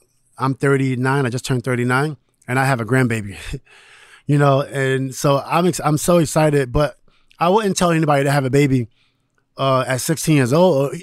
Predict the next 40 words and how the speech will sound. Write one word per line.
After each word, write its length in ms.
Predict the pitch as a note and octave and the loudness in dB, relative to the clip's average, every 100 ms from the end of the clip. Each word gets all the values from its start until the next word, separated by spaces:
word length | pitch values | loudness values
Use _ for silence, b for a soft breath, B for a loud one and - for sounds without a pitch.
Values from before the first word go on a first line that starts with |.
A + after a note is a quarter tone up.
| - | -4
or 120 | C#3 | -4
to 120 | - | -2
even 180 | D#3 B2+ | -2 -2
think 200 | B2 G3+ | 0 -2
about 240 | E3 B2 A#2 | -2 -2 -2
it. 60 | |
I 40 | A#2 | -2
would 180 | B2 | -4
say, 360 | - D3+ C3+ A#2 B B B B _ | -4 -2 -2 -2 B B B B _
um, 560 | D3 C#3 C3 B2 A#2+ A2+ _ _ _ _ A2+ | 0 2 2 -2 -4 -8 _ _ _ _ -2
build 300 | C#3 F3 E3 | 2 2 2
a 40 | |
relationship, 580 | C#3 C#3 C3 - C3 C3+ A#2+ _ | 0 0 0 -2 -4 -4 -12 _
you 100 | C3+ | -6
know, 220 | B2+ A#2+ b b | -4 -6 b b
meet, 320 | C3 D#3 G3 - _ _ | 0 0 0 -6 _ _
uh, 240 | C#3 B2+ A#2+ | -4 -4 -2
people, 540 | - D#3 C#3+ C#3+ D3+ - | -2 -2 -2 -2 -4 -6
have 260 | - E3+ D#3 | -4 -4 -2
some 140 | E3+ | -6
friends, 400 | - C#3+ C#3 B2+ | -2 -2 0 0
don't 320 | C3+ G#3 D#3+ | -2 -2 -4
date 260 | A#2 D#3 F3 | -2 -2 0
right 200 | D3+ D#3+ | 0 0
away, 400 | F3 C3 C3 E3 b b _ | 0 0 -2 -6 b b _
don't 220 | E3+ F#3+ | -4 -2
commit 400 | G3 E3+ D#3+ - | -2 0 -2 -6
fast, 500 | - C3 C3+ E3+ - B B B | -10 -4 -2 -4 -6 B B B
you 140 | D3 | -4
know, 180 | C#3 D3+ | 0 0
and, 180 | D#3 D#3 | -2 -4
and 160 | C#3+ F#3 | -4 -4
enjoy 320 | E3 B2+ D#3 | -2 0 0
your 120 | F3 | 0
life 300 | C3+ C3+ C#3 | -2 -6 -6
and, 140 | C#3+ | -10
and 160 | - D3 | -8 -4
get 80 | F3 | -4
a 60 | |
career. 480 | F#3 F3 G#3 C#3 G2 | -4 -4 -2 -2 -6